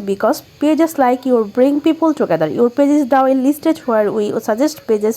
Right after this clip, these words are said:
to new people। মানে হচ্ছে Facebook, আহ, আমার পেজটাকে সাজেস্ট করতেছে, রিকমেন্ডেবল করতেছে,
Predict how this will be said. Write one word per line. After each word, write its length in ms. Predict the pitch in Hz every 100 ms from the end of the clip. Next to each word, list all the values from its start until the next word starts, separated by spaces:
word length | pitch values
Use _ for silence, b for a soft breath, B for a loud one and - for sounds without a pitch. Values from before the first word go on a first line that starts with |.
| -
to 60 | 226 220
new 100 | 240 208
people। 220 | 185 165 - B B B B
মানে 140 | 240 339
হচ্ছে 160 | 392 381 359
Facebook, 360 | 311 294 339 349
আহ, 340 | - 214 208 208 - 196
আমার 160 | 226 240
পেজটাকে 300 | 240 294 403 -
সাজেস্ট 320 | 320 269 320 - 370
করতেছে, 380 | 392 226 - 277 262
রিকমেন্ডেবল 560 | 240 233 220 226 269 392 - -
করতেছে, 400 | 359 - 208